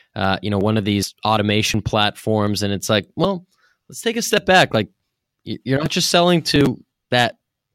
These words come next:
face on a LinkedIn. Like, that's a real person. That's, that is Joe, the thirty-three-year-old, um, guy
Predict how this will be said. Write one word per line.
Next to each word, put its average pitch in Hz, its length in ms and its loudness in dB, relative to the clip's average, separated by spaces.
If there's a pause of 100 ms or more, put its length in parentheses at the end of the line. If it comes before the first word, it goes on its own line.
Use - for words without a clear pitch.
(180)
face 135 360 2
on 127 140 4
a 117 40 0
LinkedIn. 123 380 2
Like, 101 200 -4
that's 127 200 -2
a 160 60 0
real 160 200 2
person. 98 440 0
That's, 120 360 0 (520)
that 127 240 2
is 127 360 2
Joe, 127 400 4
the 120 120 2
thirty-three-year-old, 120 960 4 (180)
um, 104 360 0
guy 113 540 2